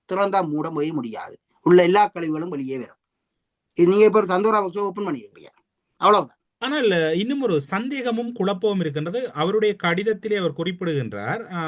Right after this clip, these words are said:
Speaker 2: குறிப்பாக அவருடைய கடிதத்தின் அடிப்படையில் பார்க்கின்ற போது அடிப்படை உறுப்பினர் பதவியிலிருந்து, ஆ, த-, இடைநிறுத்தப்படுகிறீர்கள் என்று இருக்கின்றது. ஆனால் அவருடைய முகநூல் பதிவிலே அவர் குறிப்பிடுகின்றார்,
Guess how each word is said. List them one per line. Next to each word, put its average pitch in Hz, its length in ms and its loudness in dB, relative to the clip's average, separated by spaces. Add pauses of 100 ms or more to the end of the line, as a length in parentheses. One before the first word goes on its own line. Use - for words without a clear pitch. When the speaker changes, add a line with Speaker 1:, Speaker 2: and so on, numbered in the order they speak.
(160)
Speaker 2:
குறிப்பாக 196 440 -6
அவருடைய 180 320 -2
கடிதத்தின் 180 500 -4 (100)
அடிப்படையில் 165 540 -6
பார்க்கின்ற 147 360 -4
போது 131 280 -6 (420)
அடிப்படை 233 600 -2
உறுப்பினர் 202 480 -4
பதவியிலிருந்து, 170 760 -4 (120)
ஆ, 208 120 -8 (320)
த-, 156 200 -10
இடைநிறுத்தப்படுகிறீர்கள் 156 1080 -2
என்று 139 160 -2
இருக்கின்றது. 107 480 -6 (480)
ஆனால் 262 220 -4
அவருடைய 226 280 2
முகநூல் 269 400 -4
பதிவிலே 208 400 -2
அவர் 160 180 2
குறிப்பிடுகின்றார், 135 680 -6